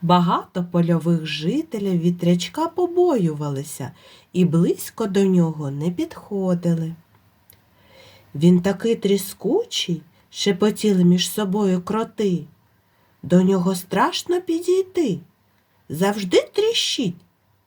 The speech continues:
Розлякує всіх навколо». «Еге ж, еге ж», — піддакували черв'ячки. «Поряд із ним ритися неможливо».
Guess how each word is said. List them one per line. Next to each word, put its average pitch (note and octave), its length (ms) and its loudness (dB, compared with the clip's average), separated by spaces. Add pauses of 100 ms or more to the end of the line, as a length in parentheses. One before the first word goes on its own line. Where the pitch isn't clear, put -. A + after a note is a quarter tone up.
(200)
Розлякує G#3 760 0
всіх G#3 400 -6
навколо». G3+ 720 -2 (1300)
«Еге A3+ 480 0
ж, - 180 -4
еге B3 400 -2
ж», — - 160 -16 (440)
піддакували F3+ 800 0
черв'ячки. G#3+ 880 -2 (840)
«Поряд G3+ 440 2
із F3+ 200 2
ним A4+ 300 0
ритися F3+ 560 0
неможливо». C4+ 1000 0